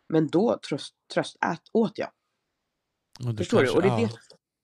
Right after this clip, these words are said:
Speaker 1: jag vet inte, det är där jag försöker hi-, komma underfund med mig själv. Vem, Josselin, vem är du? För att det, då på den tiden, då bara åt, åt, åt, åt, åt av, för att ta bort. Jo,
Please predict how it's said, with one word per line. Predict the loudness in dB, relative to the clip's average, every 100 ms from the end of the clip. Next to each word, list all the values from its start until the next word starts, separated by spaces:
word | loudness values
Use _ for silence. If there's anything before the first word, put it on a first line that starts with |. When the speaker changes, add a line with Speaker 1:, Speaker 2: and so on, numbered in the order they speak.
| _ _ _ -6
Speaker 1:
jag | -2
vet | 0
inte, | 0 -2
det | -4 -4 -2
är |
där | 0
jag | -2 -2
försöker | -6 -8
hi-, | -8 _ -16 -12
komma | -2 -2
underfund | 0 -2 0 0
med | 0
mig | -2
själv. | 0 0 0
Vem, | -2 -2 -4
Josselin, | -6 -4 -4
vem | -2
är | -2 -2
du? | -4 -4
För | -2
att | -2 -4 -20 -20 -18 -4
det, | -2 -2 -4
då | -2 -2
på | 0
den | 0 0
tiden, | -2 -2
då | -2
bara | 0 0 0
åt, | -2 -4
åt, | -8 -8 -8
åt, | -10 -8
åt, | -8 -8 -6
åt | -8 -4
av, | -6 -6 -6
för | -8
att | -6
ta |
bort. | -4 -6 -6 -20 -20 _ _
Jo, | -2 -2